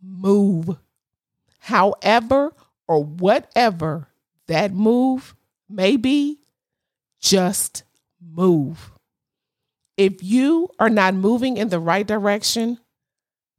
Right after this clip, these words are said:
trust God to send you on a detour, reroute you, or even cause you to change. Whatever is needed for you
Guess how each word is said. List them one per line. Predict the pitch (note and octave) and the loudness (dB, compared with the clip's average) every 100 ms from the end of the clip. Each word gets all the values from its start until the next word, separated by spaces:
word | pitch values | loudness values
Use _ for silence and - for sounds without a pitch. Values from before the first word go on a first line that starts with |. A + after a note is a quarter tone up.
| _ | _
trust | - F#4+ G4+ - | -2 0 0 0
God | G#3 G3 F#3+ F#3+ - | 0 2 0 -2 -4
to | A#3 | -4
send | - G#3 F#3+ | -2 -2 -2
you | G3+ | -2
on | F#3 G3 | 0 0
a | F3 F#3 | 0 -2
detour, | F3+ F#3 F3 A#3 F3+ F3+ A#3 _ _ _ _ _ _ _ _ _ F3+ F3+ | -4 -4 -4 -4 -4 -4 -8 _ _ _ _ _ _ _ _ _ -20 -2
reroute | C4 C4 G3 F3 G3 A#3 - | 2 2 4 2 2 0 -2
you, | A#3+ B3+ B3+ - _ _ _ _ _ | -2 -2 -4 -10 _ _ _ _ _
or | A#3 - | 0 2
even | D#4 C#4 | 2 2
cause | B3+ B3 B3 G#3+ | 0 -2 -2 -2
you | |
to | G#3 - | -4 -6
change. | - - E3+ E3+ D#3 F3+ - - _ _ _ _ _ _ _ _ _ - | -6 -4 -4 -4 -6 -8 -10 -12 _ _ _ _ _ _ _ _ _ -2
Whatever | G3 F#3 - G#3+ A#3+ C#4 D4 D#4 _ | -2 0 0 2 2 2 0 -2 _
is | F#3+ F#3 F3 | -2 0 0
needed | G#3+ G3 A#3+ C4 D#4 - | 0 2 4 2 0 -4
for | D4+ | -4
you | C4+ C#4 D4+ D4 | -2 0 -2 -4